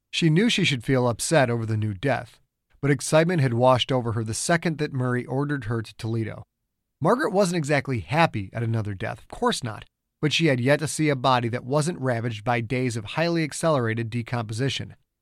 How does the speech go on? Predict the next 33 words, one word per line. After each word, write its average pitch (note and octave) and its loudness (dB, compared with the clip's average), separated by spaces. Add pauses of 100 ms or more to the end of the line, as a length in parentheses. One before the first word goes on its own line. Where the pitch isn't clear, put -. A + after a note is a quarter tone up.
(420)
Here D3 4
she D#3 4
was, B2 -2 (120)
seemingly C#3+ 2
the A#2+ 0
sole D#3 2
defender D#3 0
against B2+ -4
this C#3+ -8
bizarre C3 0
affliction, B2+ -4 (480)
and C#3 0
she E3 4
had D#3 6
almost D#3+ 0
nothing E3+ 0
to E3+ -4
study, A2+ -6 (340)
nothing B2+ -2
to C3 -4
work B2 -2
with. - -14 (600)
To D3+ 2
Margaret, D#3 2 (160)
this D3 -2
wasn't E3 2
just C3 -2
another A2+ -4
body, A2 0 (160)
the A#2+ -6
fifth C3+ -2
so A2 -6
far. A#2 -6